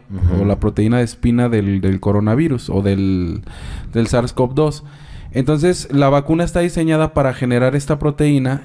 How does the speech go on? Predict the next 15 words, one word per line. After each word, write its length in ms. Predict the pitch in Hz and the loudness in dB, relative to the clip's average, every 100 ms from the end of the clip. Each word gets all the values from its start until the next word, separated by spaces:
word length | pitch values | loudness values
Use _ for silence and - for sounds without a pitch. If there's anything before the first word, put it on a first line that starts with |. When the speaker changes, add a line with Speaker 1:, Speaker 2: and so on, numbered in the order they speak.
| 104 | -6
Speaker 2:
y 100 | 110 | -2
que 120 | 117 | -2
esta 200 | 113 123 | -2 -2
proteína 400 | 123 117 113 120 | -2 0 0 0
sea 140 | 120 | -2
reconocida 560 | 113 120 113 107 110 110 | -2 -2 -2 0 0 0
por 100 | 113 | 0
el 80 | 98 | 0
sistema 380 | 95 - 98 107 | -2 -2 0 2
inmunológico, 640 | 107 104 120 139 - - | 2 2 2 0 -4 -4
¿verdad? 100 | 95 | -2
Por 60 | 101 | -2
Speaker 1:
Exacto. 180 | - 95 | 0 0
Speaker 2:
los 160 | 98 | 0
anticuerpos. 680 | 98 95 95 127 127 110 - | -2 -2 -2 -2 -2 -8 -12